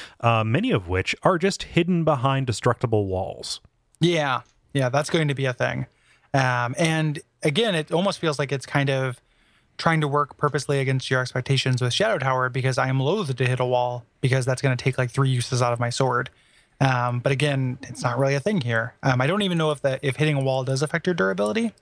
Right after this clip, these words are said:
Speaker 1: Mm-hmm.
Speaker 2: if it's a breakable wall in this game. But, uh,
Speaker 1: I
Speaker 2: it, again, it took, it took me a while to figure out I'm living in a post-scarcity
Speaker 1: <laughs>
Speaker 2: utopia.
Speaker 1: I, I, I did a couple of tests and I didn't see the number go down.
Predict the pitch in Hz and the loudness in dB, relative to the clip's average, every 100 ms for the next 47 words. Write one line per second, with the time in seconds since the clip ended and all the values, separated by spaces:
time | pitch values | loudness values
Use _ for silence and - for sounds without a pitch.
0 | _ 127 120 170 - 147 147 139 151 160 | _ -2 -2 0 2 2 2 0 0 0
1 | 170 170 175 175 - 185 185 180 _ _ | 0 0 0 -2 -2 0 0 -4 _ _
2 | _ _ 147 131 127 123 123 123 120 - | _ _ 0 2 0 -2 0 -2 -6 -14
3 | _ - - 127 165 135 143 120 139 139 | _ -4 2 4 2 2 0 -2 -6 -2
4 | 185 165 143 135 131 135 135 127 127 131 | 0 2 2 0 -2 -2 0 0 0 0
5 | 127 123 120 120 - 139 - - 123 127 | 0 0 0 -2 0 0 2 0 0 0
6 | 117 120 127 135 - 131 - - 123 127 | 2 4 4 2 -2 -4 -8 -6 -2 2
7 | 131 143 131 156 147 - 131 117 107 107 | 2 2 2 2 2 2 2 2 2 2
8 | 98 - 104 101 101 98 113 95 92 92 | 0 2 0 2 0 0 0 0 0 0
9 | 90 87 85 85 80 101 | -2 -2 -4 -8 -8 -10